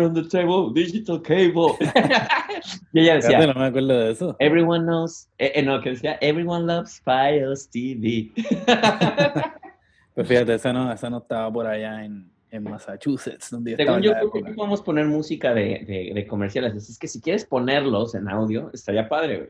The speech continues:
Speaker 1: para que
Speaker 2: Sí, sí, vamos a ver, vamos a ver. Pues el que, el, de hecho, el que te digo, este, solamente he visto la versión en inglés original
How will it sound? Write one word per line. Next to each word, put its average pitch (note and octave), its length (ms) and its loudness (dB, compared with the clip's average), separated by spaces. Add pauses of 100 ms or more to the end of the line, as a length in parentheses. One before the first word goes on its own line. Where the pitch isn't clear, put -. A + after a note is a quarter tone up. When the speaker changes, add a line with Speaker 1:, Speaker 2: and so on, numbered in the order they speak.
Speaker 1:
para - 140 -14
que - 80 -18
Speaker 2:
Sí, C3+ 280 8
sí, F3 220 4
vamos C3+ 300 6
a C#3 60 6
ver, E3+ 80 6
vamos D3+ 140 6
a - 20 6
ver. D3+ 180 4 (160)
Pues D3 140 6
el C#3+ 60 2
que, D#3 200 8
el, D#3 220 6
de D3 160 6
hecho, F3 160 6
el E3 80 6
que D#3 100 6
te C3+ 220 8
digo, F#3+ 460 6
este, B2+ 760 -2
solamente D3 440 0
he E3 40 0
visto E3+ 260 -2
la E3 80 4
versión B2+ 380 0
en D3 120 -2
inglés D3 360 0
original C#3+ 580 0